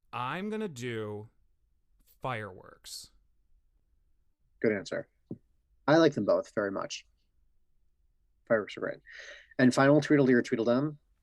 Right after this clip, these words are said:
Speaker 2: Children Will Listen or the title song from Beauty and the Beast?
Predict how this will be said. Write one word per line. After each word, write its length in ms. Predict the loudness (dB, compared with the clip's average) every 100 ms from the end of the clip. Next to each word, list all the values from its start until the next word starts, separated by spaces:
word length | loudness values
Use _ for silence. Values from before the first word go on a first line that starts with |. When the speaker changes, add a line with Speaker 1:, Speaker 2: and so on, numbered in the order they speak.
| _ _ _
Speaker 2:
Children 420 | -2 2 4 2
Will 120 | 2 0
Listen 520 | -2 -4 -8 -10 -14 _ _
or 440 | 4 6 6 4 2
the 80 | -8
title 300 | -2 0 0
song 340 | 0 0 0
from 160 | -2 -6
Beauty 200 | -4 -4
and 60 | -6
the 60 |
Beast? 460 | -6 -6 -8 -12